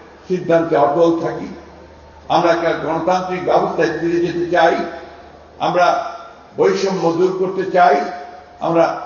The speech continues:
বাংলাদেশের সেই আমাদের তরুণদেরকে তাদের সঙ্গে হাতে হাত মিলিয়ে, কাঁধে কাঁধ মিলিয়ে আমরা একটা নতুন বাংলাদেশ দেখতে চাই। এখানে আমাদের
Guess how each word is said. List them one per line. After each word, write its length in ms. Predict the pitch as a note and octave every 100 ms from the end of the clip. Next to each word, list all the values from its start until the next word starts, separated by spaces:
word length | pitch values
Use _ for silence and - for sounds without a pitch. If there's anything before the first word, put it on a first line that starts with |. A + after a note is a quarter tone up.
| - - D3+
বাংলাদেশের 560 | E3+ E3+ E3+ F3 F3 -
সেই 160 | F3 D#3 - -
আমাদের 220 | E3 D#3+ -
তরুণদেরকে 680 | F#3 F#3 G#3+ G3+ F#3+ E3+ D#3+ C#3+ - - - - -
তাদের 280 | E3+ E3 E3 F3
সঙ্গে 240 | F3+ E3 D3 - - -
হাতে 240 | - - F3+ F3
হাত 160 | G3+ G3+
মিলিয়ে, 300 | F3+ C#3+ C3 - - - -
কাঁধে 200 | F3 F3 E3+
কাঁধ 180 | F#3 E3 D#3
মিলিয়ে 260 | D3 C#3 - - - -
আমরা 140 | D#3 C#3+
একটা 120 | - C3+
নতুন 200 | D3 C#3 A#2+
বাংলাদেশ 400 | C3 A2+ F#2+ G#2+ -
দেখতে 220 | - - -
চাই। 120 | - - - - - - - - - - - - -
এখানে 240 | D3+ A3 A3
আমাদের 220 | A3 A#3